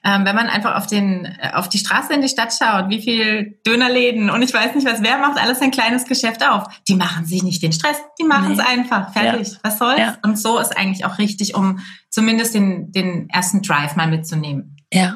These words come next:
Speaker 1: Sich nicht selber ausbremsen, das ist so
Speaker 2: Ja.
Speaker 1: Das große Fazit, absolut, ja. Ähm, erzähl mir doch aber mal, wie du so deinen Arbeitsalltag mit dem Podcast dann für dich organisierst. Jetzt ist dein Kind ja noch relativ klein.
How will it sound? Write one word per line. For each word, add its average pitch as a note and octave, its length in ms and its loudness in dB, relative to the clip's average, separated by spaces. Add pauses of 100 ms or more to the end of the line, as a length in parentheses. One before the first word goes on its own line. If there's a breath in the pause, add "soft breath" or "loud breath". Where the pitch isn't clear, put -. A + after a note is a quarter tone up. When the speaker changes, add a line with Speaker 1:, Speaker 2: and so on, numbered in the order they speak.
(120)
Speaker 1:
Sich G#3+ 260 0
nicht G3 220 2
selber D3 340 -2
ausbremsen, D3 480 -8
das D#3+ 140 -4
ist - 80 -6
so D3+ 100 -6
Speaker 2:
Ja. F#3+ 240 0 (520 loud breath)
Speaker 1:
Das F#3+ 160 -2
große G#3+ 360 2
Fazit, D3+ 600 -4
absolut, D3+ 600 -4
ja. C#3+ 360 -4 (320 soft breath)
Ähm, G#3 220 2
erzähl C#4+ 260 0
mir D4+ 120 0
doch C4+ 120 0
aber A#3+ 120 0
mal, G#3+ 180 0
wie G#3+ 80 0
du A3 140 0
so A3 120 -2
deinen G3 400 0
Arbeitsalltag F#3+ 1120 0
mit G3 160 -2
dem F#3+ 340 -6
Podcast F#3 600 -2
dann F3 160 -2
für G3+ 120 -2
dich F#3+ 220 -2
organisierst. E3+ 680 -2
Jetzt E3 140 -8
ist - 100 -6
dein F3+ 180 0
Kind G#3+ 160 -2
ja G3+ 80 2
noch F#3+ 120 -4
relativ D#3 400 -4
klein. A3+ 420 -4